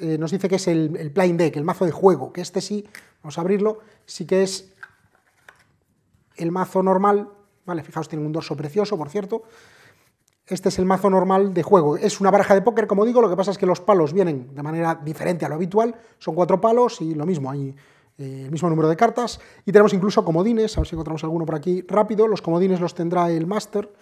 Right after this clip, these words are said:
la directora de juego. Vale, parece que no quiere aparecer ninguno, pero creedme que hay comodines. Eh, aunque son del mazo del jugador, las, los tendrá la, la directora de juego para,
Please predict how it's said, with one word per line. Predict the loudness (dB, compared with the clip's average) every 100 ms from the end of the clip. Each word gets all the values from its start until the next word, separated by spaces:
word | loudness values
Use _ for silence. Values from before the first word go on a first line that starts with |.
| _ -8
la | -2
directora | -2 2 2 4
de |
juego. | 4 2 2 -4 -14 _ _ _ _ _ _
Vale, | -20 -20 -18
parece | -18 -14 -10
que | -8 -6 -6
no | -6 -4
quiere | -2 -2
aparecer | -4 -6 -4
ninguno, | -4 0 0 0 -2
pero | -4 -4 -6 -8
creedme | -6 -4 -2
que | 0
hay | -2
comodines. | -2 -2 -2 -4 -10 _ _ _ _ _ _ _ _ _ _ _ -20 _ -20 _ _ _ _ _
Eh, | -12 -10 -12 -8
aunque | -4 0
son | 2 4
del | 6
mazo | 4 2
del | 2
jugador, | 4 6 6 2 -4 _ _ _
las, | -6 -6 -4
los | -2 -2 -2
tendrá | -2 4 4
la, | 4 0 -2 -6 -8
la | -6
directora | -2 -2 2 2
de | 2
juego | 2 2 2
para, | 2 2 0 -2 -4 -10